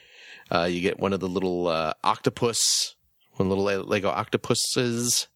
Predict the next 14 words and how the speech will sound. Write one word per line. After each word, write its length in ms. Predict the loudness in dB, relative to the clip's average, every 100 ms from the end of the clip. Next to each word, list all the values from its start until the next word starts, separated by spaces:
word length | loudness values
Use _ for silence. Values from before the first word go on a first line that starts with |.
| _ _ _ _ _ _ _ _
Uh, 220 | -2 0 0
you 120 | -2
get 200 | -2 0
a 200 | 0 -2
brick-built 840 | -2 -2 -2 -2 -2 0 0 -6 -4
manta 520 | -2 -2 -2 -2 -2
ray, 560 | 0 0 0 0 -2 -4 -12 _ _ _ _ _ _ _ _ _ -2
and 100 | 0
then 100 | 0
a 40 |
couple, 580 | -2 -4 0 0 0 -2
uh, 260 | -2 -2 -2
just 300 | -2 -4 0
brick-built, 600 | 0 0 0 0 0 -6